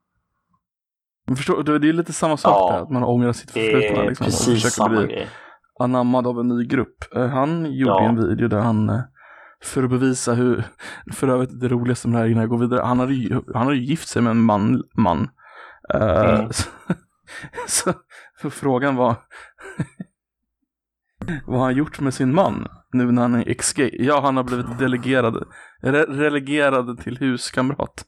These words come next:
Speaker 1: eller rumskamrat.
Speaker 2: Ja, men yeah, right.
Speaker 1: <laughs>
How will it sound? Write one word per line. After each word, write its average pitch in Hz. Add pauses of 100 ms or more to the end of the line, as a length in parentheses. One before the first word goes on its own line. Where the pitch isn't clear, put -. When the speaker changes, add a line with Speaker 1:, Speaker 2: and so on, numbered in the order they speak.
Speaker 1:
eller 123
rumskamrat. - (600)
Speaker 2:
Ja, 113
men 104
yeah, 110
right. 113
Speaker 1:
<laughs> 220